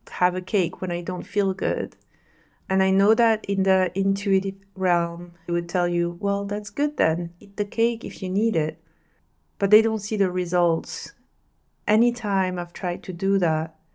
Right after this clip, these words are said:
I gained so much weight. And the self-loathing would just flare up. I wouldn't fit in my clothes and I just didn't feel like myself. And those are such complicated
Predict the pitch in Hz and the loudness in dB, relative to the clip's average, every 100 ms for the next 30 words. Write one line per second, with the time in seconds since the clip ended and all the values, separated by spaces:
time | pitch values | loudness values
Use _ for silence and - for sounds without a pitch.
0 | _ _ _ 185 185 202 196 190 - - | _ _ _ -2 2 2 2 0 -8 -16
1 | - - 208 185 170 170 - _ _ - | -10 2 6 6 4 0 -4 _ _ -8
2 | 190 180 180 - 185 165 - _ _ _ | -4 -4 -6 -2 0 0 -2 _ _ _
3 | _ _ _ _ _ _ 185 185 190 - | _ _ _ _ _ _ 0 2 2 2
4 | 196 196 196 208 208 196 180 175 170 190 | 0 0 2 4 4 0 -2 -4 -4 -6
5 | 180 - - 208 202 196 226 - _ - | -6 -8 -8 -4 0 2 0 -2 _ -6
6 | 175 175 175 165 - 202 202 180 175 175 | -2 -2 -4 -10 -4 -4 -4 -6 -6 -8
7 | - 247 226 214 196 180 175 - _ _ | 0 4 4 2 -2 -6 -6 -12 _ _
8 | _ _ _ - 202 202 208 202 214 202 | _ _ _ -4 -4 -2 -6 -2 -2 -2
9 | - 226 262 247 175 170 165 165 165 165 | -2 2 4 4 2 -2 -4 -4 -6 -6
10 | 165 185 _ - _ _ _ _ _ - | -6 -12 _ -20 _ _ _ _ _ -6
11 | 208 208 247 262 269 254 247 - - - | -2 2 4 4 4 2 0 -6 -20 -20
12 | _ _ _ - - - - 254 233 - | _ _ _ -12 -10 -8 -4 -2 -4 -6
13 | 214 196 196 196 196 185 | -6 -4 -4 -2 -2 -2